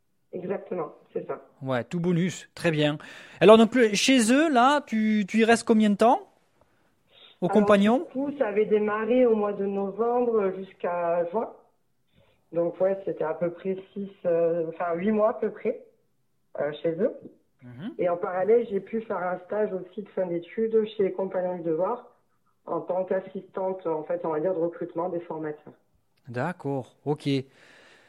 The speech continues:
Speaker 2: Cette mission se termine, et là, qu'est-ce qui se passe ?
Speaker 1: Et là,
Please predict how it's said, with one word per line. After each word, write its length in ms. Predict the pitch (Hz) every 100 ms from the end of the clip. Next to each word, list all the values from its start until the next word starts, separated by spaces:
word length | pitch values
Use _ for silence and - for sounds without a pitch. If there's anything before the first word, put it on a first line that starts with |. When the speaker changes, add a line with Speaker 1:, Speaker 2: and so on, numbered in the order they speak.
| _ _ _ _ _ _ _
Speaker 2:
Cette 280 | - 240 240
mission 640 | 233 220 - 226 262 370 _ _ _ _
se 140 | - 180
termine, 640 | 170 190 185 214 262 330 339
et 80 | 175
là, 200 | 185 247
qu'est-ce 220 | 247 208
qui 80 | -
se 100 | -
passe ? 420 | 156 220 - - _ _ _ _ _ _ _ _ _ _ _ _ _ -
Speaker 1:
Et 60 | 180
là, 180 | 202